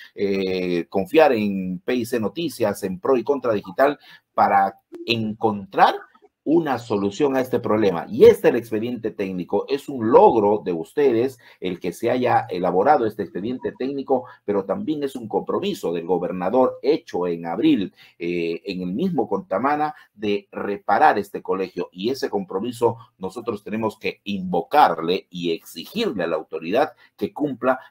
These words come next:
porque es en beneficio de los alumnos. Entonces, vamos mostrando y vamos siguiendo el caso, profesor, y será un logro maravilloso de usted como director y de la plana docente que el próximo año inicien el año escolar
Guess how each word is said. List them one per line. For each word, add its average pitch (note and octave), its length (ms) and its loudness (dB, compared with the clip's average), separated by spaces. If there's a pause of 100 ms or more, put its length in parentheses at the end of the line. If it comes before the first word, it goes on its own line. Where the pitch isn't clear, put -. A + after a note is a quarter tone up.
porque - 440 0
es C#3+ 240 0
en G#2+ 100 0
beneficio F#2+ 480 -4
de F2+ 80 0
los E2+ 160 -4
alumnos. A#2+ 460 2
Entonces, C3+ 420 0 (200)
vamos F3 300 2
mostrando E3 400 -2
y C3+ 60 -2
vamos D3+ 400 2 (160)
siguiendo D3 480 -2
el C3 140 2
caso, E3 360 0
profesor, A#2+ 480 2 (160)
y G2 120 -8
será B2 400 2
un B2 180 -6
logro B2 540 2
maravilloso F#2+ 840 0
de F2 100 -2
usted D3+ 280 0
como G2+ 240 -4
director F2 140 -6 (360)
y F2 100 -12
de D#2+ 120 -4
la D2+ 140 -10
plana D3+ 260 0
docente D#3+ 600 -4 (280)
que G#2+ 140 -2
el G2 140 -6
próximo B2+ 480 0
año A#2+ 320 -2 (180)
inicien G2+ 500 -6
el F#2+ 100 -2
año A2 240 -2
escolar G#2 520 2